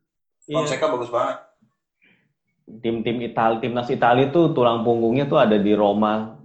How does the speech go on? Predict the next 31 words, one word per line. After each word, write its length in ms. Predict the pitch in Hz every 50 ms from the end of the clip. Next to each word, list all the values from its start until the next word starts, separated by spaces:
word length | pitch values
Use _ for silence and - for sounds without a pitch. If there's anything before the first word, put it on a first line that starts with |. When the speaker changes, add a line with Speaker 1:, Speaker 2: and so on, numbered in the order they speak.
| - - _ _
Speaker 1:
semua 460 | _ - 110 107 117 135 143 139 135 139
tuh, 100 | 131 113
dari 400 | 95 92 92 95 95 95 92 87
belakang 540 | 85 87 92 95 98 - - 113 110 113
Mancini, 680 | 110 104 95 95 95 - 110 113 117 113 117 117 117 110
tengahnya 640 | 113 101 90 92 92 92 - - 95 92 90 87
Pellegrini, 720 | 87 - 92 92 92 92 90 87 101 98 95 95 95 92 -
Cristante, 840 | - 92 - - - 104 104 110 113 117 113 120 117 117 120 123 120 _ _ _ _ _ _ _ _ _ _ _ _ _ _ _ _
gitu 260 | - 95 85 - 95
kan. 220 | 90 95 95 98 98
Terus 100 | 98 - 110
Speaker 2:
Zaniolo. 260 | 107 95 101 104 110
Speaker 1:
belum 320 | 113 117 117 120 120 120 - -
Zaniolo, 720 | 95 104 98 98 98 101 110 113 117 123 123 123 123 120 123 -
wah 240 | - 123 117 110 113 113 - -
menurut 340 | 95 95 95 98 98 95
gue 160 | 101 110 117 117
itu 120 | 117 127
Roma 360 | 120 113 95 95 107 123 123
bisa 260 | 113 98 90 - -
jadi 220 | 95 90 95 92 95
masa 260 | 92 95 92 - 101
depannya 380 | 95 95 85 - 92 90 92 92
Itali 380 | 95 92 - 104 117 120 113 110
gitu. 200 | 98 98 98 98 95 -
Cuman 340 | 98 107 117 123 123 123 - _ _ _ _ _ _ _ _ _ _ _ _ _ _ _
ya 180 | _ - - -
kalau 540 | - 104 107 110 110 110 107 110 107 107 - - - -
manajemennya 760 | - 117 117 117 117 123 120 110 123 120 123 123 123 123 123 113
begini 720 | 110 113 113 117 127 127 147 160 165 160 160 160 143 127
ya 500 | 113 107 104 104 101 98 98 98 98